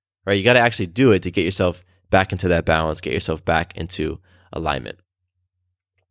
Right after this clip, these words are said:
So that right there is the entire stop process. S T O P. Stop, take a breath, observe, proceed. And that entire thing can take you, like, thirty seconds, sixty seconds. It's super quick. It's very quick,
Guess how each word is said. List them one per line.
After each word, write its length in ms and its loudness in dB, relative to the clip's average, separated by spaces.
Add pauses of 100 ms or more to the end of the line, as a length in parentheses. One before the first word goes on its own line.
(200)
So 120 -4
that 180 4
right 160 6
there 180 6
is 80 4
the 120 0
entire 360 2
stop 320 2
process. 680 -10 (520)
S 220 2
T 220 -4
O 180 2
P. 360 -8
Stop, 540 2
take 200 -2
a 40 0
breath, 400 2
observe, 540 -6
proceed. 460 -14 (260)
And 60 -4
that 100 4
entire 480 2
thing 460 2 (340)
can 160 0
take 320 4
you, 300 2
like, 320 2 (160)
thirty 180 2
seconds, 420 -4
sixty 280 -6
seconds. 560 -8 (340)
It's 160 -8
super 240 0
quick. 400 -2 (540)
It's 160 -12
very 320 4
quick, 420 -4